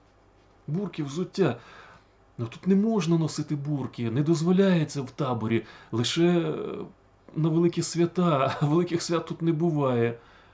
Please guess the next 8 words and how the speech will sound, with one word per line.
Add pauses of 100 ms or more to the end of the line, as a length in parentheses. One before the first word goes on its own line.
(1300)
І
ці
бурки
відразу
вкрадуть
зеки,
е,
кримінальні.